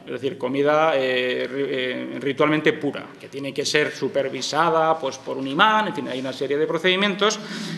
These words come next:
Es decir, se había aceptado ni más ni menos que el principio de discriminación, de excepcionalidad de la legalidad o de las normas usuales para una comunidad religiosa. Esto es un retroceso. ¿Eh? Exactamente igual,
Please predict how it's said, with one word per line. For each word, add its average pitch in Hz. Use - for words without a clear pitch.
Es 190
decir, -
se 180
había 277
aceptado 285
ni 151
más 240
ni 269
menos 277
que 190
el 180
principio 190
de 233
discriminación, 185
de 160
excepcionalidad 160
de 226
la 240
legalidad 240
o 175
de 151
las 147
normas 208
usuales 240
para 175
una 175
comunidad 131
religiosa. 120
Esto 233
es 226
un 214
retroceso. -
¿Eh? 208
Exactamente 151
igual, 175